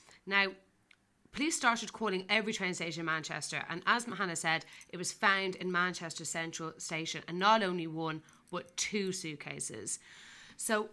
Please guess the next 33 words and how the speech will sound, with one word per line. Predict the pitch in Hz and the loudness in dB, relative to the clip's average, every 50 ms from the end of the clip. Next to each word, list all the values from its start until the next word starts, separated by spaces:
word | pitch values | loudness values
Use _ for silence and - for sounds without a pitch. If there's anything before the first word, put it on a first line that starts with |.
| - - | -8 -6
once | 247 214 285 359 415 415 - | 4 6 6 6 6 4 0
the | 330 240 | -2 -2
police | - 277 247 226 | 0 0 0 0
got | 226 226 | 0 0
a | 208 | 0
hold | 196 214 220 | 0 0 0
of | 214 | -2
the | 220 | -2
suitcases | - - 214 208 190 190 185 185 - | -2 -2 -4 -4 -4 -4 -6 -4 -6
and | 170 165 147 | -6 -8 -4
found | - 208 208 208 226 247 233 | 0 2 2 4 2 0 -2
all | 247 240 | -2 -2
the | 226 233 | 0 0
evidence | 196 190 190 180 185 185 175 - | 0 0 0 -2 -6 -6 -6 -6
that | 180 156 | -8 -8
Hannah | - - 180 180 170 | -4 -4 -2 -2 -2
went | 165 160 165 170 170 165 | -4 -2 -2 -4 -4 -6
through, | - - 165 165 135 104 104 - - - - - - - - - - - _ | -10 -8 -6 -6 -6 -6 -8 -10 -14 -20 -20 -20 -20 -18 -20 -20 -20 -14 _
the | - | -12
photos | 185 - - 226 226 269 269 294 277 254 | -6 2 2 2 4 4 0 -2 -2 -2
of | 254 220 | -2 0
Leslie | 208 196 202 175 208 | 0 0 0 0 0
Ann | 190 185 185 | -2 -2 0
Downey | 180 185 175 175 180 180 175 | 2 2 4 4 2 0 -2
and | - 175 165 | -4 -6 -8
the | 180 - - | -8 -4 -2
audio | 185 190 196 196 202 202 180 175 | 0 0 0 0 0 0 0 -2
reels | 160 170 170 165 147 110 120 - - - - - - - - - - | -2 -2 -4 -4 -4 -4 -6 -6 -8 -10 -14 -20 -20 -20 -20 -12 -10
that | 185 185 202 | -10 -8 -4
Ian | 214 208 196 185 | -4 -4 -2 -2
had | 170 185 | -4 -6
recorded, | 185 185 190 - 196 190 190 190 - 208 180 - - - - | -8 -12 -10 -8 -6 -4 -2 -2 -2 -4 -4 -8 -10 -12 -12
recorded, | 185 185 - - 196 190 190 185 185 180 - - - | -12 -12 -8 -4 -4 -2 -2 -2 -4 -6 -6 -8 -12